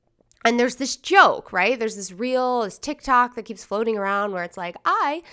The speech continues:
left my nine-to-five." I'm even doing the voice of the TikTok. Um, you know, "I left my nine-to-five to become an entrepreneur only to work sixty plus hours a week." And look, the reality is, is that's super easy to do.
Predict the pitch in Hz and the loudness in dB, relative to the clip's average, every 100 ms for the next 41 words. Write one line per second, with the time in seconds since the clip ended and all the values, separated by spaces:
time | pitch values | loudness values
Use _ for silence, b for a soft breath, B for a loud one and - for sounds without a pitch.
0 | B B B 196 214 311 - 277 240 226 | B B B -4 0 0 -2 -4 -4 -2
1 | 233 302 294 254 254 294 247 208 262 - | -2 -4 -10 -6 0 2 2 2 -4 -10
2 | _ 214 220 208 214 202 185 160 151 - | _ -4 -4 -2 -2 -2 -2 -4 -6 -6
3 | 180 170 170 - - - - B B B | -12 -14 -14 -14 -14 -16 -18 B B B
4 | B 233 233 226 262 220 - 330 392 302 | B 6 6 6 6 6 4 0 0 -4
5 | - 294 277 269 269 226 254 320 247 254 | -4 -6 -4 -4 -8 -4 0 2 0 -4
6 | 254 - 262 247 247 B B 233 226 294 | -12 -8 -2 -2 -4 B B -10 -4 -2
7 | 330 254 262 254 - 240 311 240 240 - | 0 -2 -2 -6 -8 -4 -2 -2 -4 -4
8 | 370 392 277 254 311 - - 370 392 302 | -2 -2 -2 -4 -4 -12 -10 -8 -8 -10
9 | - 202 240 - - 202 240 320 349 427 | -8 -8 -8 -6 -6 -6 -8 -6 0 0
10 | - - B B B B B B B - | 0 -10 B B B B B B B -2
11 | 262 269 370 311 - - 247 269 294 359 | 0 0 0 -2 -4 -6 -2 2 2 2
12 | 285 233 262 - 185 170 285 359 - - | -2 -2 -4 -6 -4 2 2 0 -8 -4
13 | 285 277 277 277 240 226 214 214 190 151 | 0 2 0 -2 -4 -4 -6 -4 -4 -4